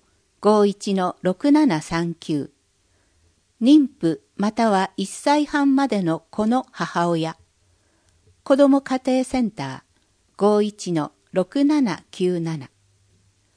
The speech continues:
対象者の区分により、申請、交付窓口が異なります。電子申請は申請から一週間程度で郵送します。窓口での申請は、担当の窓口で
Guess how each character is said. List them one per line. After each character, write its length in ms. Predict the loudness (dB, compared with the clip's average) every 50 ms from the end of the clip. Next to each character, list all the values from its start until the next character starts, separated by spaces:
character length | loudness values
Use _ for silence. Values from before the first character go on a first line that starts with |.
| _ _ _ _ _ _ _ _ _ _ _ _ _ -4
対 200 | -2 0 0 0
象 240 | 0 -2 -4 -2
者 140 | -2 0 0
の 120 | 0 0 -2
区 160 | -2 -4 -2
分 240 | 0 0 0 0 0
に 140 | -2 -2
よ 100 | -2 -2
り、 220 | -2 -4 -6 -8 -10 _ _ _
申 320 | -20 -8 -2 0 0 0 0
請、 400 | -2 -4 -2 -2 -2 -2 -4 -8 _
交 240 | 0 4 4 4 4
付 100 | 2 2
窓 260 | 2 2 2 2 2
口 260 | 2 2 0 -2 -6
が 140 | -6 -6 -6
異 240 | -6 -6 -4 -4 -2
な 140 | -4 -4 -4
り 120 | -4 -4
ま 140 | -6 -6 -8
す。 160 | -10 -16 -20 _ _ _ _ _ _ _ _ _ _ _ _ _ _ _ _ _
電 180 | 2 4 4 4
子 160 | 2 0 -4
申 220 | -2 0 2 2 2
請 280 | 0 -2 -4 -4 -4
は 180 | -4 -6 -6 -8 _ -14
申 320 | -10 -4 -2 0 0 0
請 260 | -2 -2 -2 -2 -2
か 140 | -2 -2 -2
ら 180 | -2 -2 -4 -4
一 80 | -8 -12 -12
週 280 | -10 -6 -6 -4 -4
間 240 | -2 0 0 0 0
程 240 | 0 -2 -2 -2 -2
度 100 | -2 -2
で 160 | -2 -4 -4
郵 220 | -4 -2 -2 -2 -2
送 240 | -2 -2 -2 -2
し 180 | -2 -4 -6 -6
ま 160 | -6 -6 -6
す。 180 | -10 -14 -18 _ _ _ _ _ _ _ _ _ _ _ _ _ _ _ _ _ _
窓 240 | -2 0 2 4 4 4
口 260 | 4 4 2 0 -4
で 120 | -2 -2
の 140 | -2 -2 -4
申 240 | -4 -4 -4 -4 -4
請 300 | -4 -4 -4 -4 -4 -4
は、 180 | -6 -8 -10 -12 _ _ _ _ _ _
担 280 | -2 0 0 0 0 -2
当 280 | -2 -2 0 2 2
の 160 | 2 2 0 0
窓 240 | 0 -2 0 0 0
口 280 | 0 0 -2 -4 -6
で 160 | -8 -8 -10